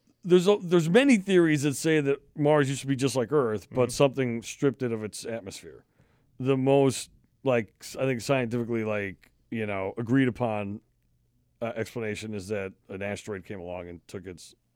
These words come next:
Speaker 1: um, atmosphere
Speaker 2: Yep.
Speaker 1: a-, at some point. But there is a theory or some theories that there used to be, like, an advanced civilization up there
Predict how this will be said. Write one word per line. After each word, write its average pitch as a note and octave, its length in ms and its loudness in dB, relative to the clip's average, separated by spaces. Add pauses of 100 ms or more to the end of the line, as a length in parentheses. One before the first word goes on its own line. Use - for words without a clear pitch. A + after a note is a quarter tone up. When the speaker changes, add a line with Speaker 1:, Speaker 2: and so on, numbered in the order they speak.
(140)
Speaker 1:
um, E2 320 -12 (680)
atmosphere A2+ 640 -6
Speaker 2:
Yep. G#2 140 -12 (180)
Speaker 1:
a-, A2+ 200 -10
at G2+ 100 -10
some A2+ 140 -8
point. D3 280 0
But F3 360 8 (440)
there D3 260 2
is D#3 200 0
a D#3 60 0
theory C#3 560 2
or B2 160 0
some C#3 220 2
theories D3+ 380 0
that B2 200 0
there B2 100 -6
used C#3+ 240 -4
to C#3 60 -4
be, D#3 300 -2
like, A#2+ 360 -2
an B2 80 -4
advanced B2 420 -2
civilization B2+ 560 -2
up G#2 140 -10
there G#2+ 280 -6